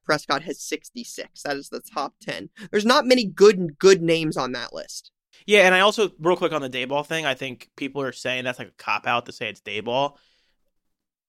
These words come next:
Speaker 2: Josh Allen, uh, before, coming into this year, uh,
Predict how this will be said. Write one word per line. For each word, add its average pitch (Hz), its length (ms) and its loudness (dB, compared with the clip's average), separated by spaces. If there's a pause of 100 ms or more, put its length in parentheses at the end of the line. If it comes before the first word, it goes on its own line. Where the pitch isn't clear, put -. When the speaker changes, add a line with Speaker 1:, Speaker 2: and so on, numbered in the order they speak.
(160)
Speaker 2:
Josh 175 260 2
Allen, 160 320 4
uh, 135 260 -10
before, - 400 -2
coming 196 300 0
into 180 180 -4
this 156 240 -4
year, 120 380 -4
uh, 123 300 -2